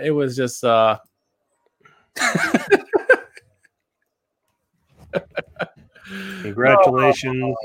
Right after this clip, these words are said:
Speaker 2: <laughs> Raheem Seven I I, you, the winner of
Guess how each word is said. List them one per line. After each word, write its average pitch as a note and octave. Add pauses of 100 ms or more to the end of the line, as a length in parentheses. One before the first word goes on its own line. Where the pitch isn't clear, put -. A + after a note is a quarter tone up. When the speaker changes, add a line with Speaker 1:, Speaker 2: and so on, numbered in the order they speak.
(1700)
Speaker 2:
<laughs> -
Raheem C3 (1200)
Seven D3
I C3
I, G#2 (220)
you, G#2 (2250)
the G2+
winner A#2+
of F#2+